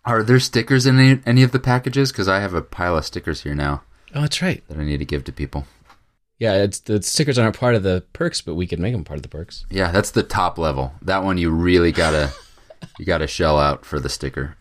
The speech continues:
Speaker 1: It's, it's
Speaker 2: Yeah.
Speaker 1: funny 'cause the, uh, my wife's been hiking the Pacific Crest Trail.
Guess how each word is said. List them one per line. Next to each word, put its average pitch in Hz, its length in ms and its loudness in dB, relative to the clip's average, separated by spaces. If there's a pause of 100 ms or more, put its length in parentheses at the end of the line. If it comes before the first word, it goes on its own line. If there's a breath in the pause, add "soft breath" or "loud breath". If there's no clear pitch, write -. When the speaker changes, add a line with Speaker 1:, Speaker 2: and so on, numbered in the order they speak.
Speaker 1:
It's, - 220 -6 (100)
it's - 140 -2
Speaker 2:
Yeah. 123 80 0
Speaker 1:
funny 113 180 4
'cause 101 240 -2
the, 90 340 4 (680 soft breath)
uh, 90 220 0 (100)
my 98 160 2
wife's 92 240 2
been 92 120 -4
hiking 90 260 -2
the 85 60 -4
Pacific - 380 -4
Crest - 280 -4
Trail. 131 480 4